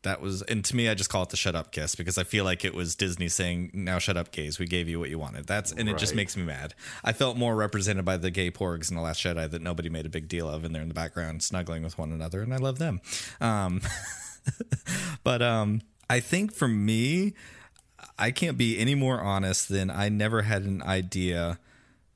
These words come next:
Speaker 1: about queer representation, honestly,
Speaker 2: Mm-hmm.
Speaker 1: until we started the show. It was so far.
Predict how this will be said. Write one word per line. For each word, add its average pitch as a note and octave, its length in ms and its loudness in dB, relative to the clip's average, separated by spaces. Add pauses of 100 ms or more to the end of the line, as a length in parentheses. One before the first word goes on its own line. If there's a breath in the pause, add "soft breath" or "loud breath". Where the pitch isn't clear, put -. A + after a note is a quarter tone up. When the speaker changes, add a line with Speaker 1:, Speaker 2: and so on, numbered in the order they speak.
(180)
Speaker 1:
about F2+ 720 0
queer F#2+ 240 2
representation, E2+ 1080 0
honestly, F2 440 0
Speaker 2:
Mm-hmm. G#2+ 80 0
Speaker 1:
until G#2 180 -2
we E2+ 80 -4
started D2+ 420 -2
the D#2+ 80 -6
show. D2+ 320 -4 (200)
It G#2+ 100 2
was G2+ 180 0
so G#2+ 240 2
far. G#2+ 800 0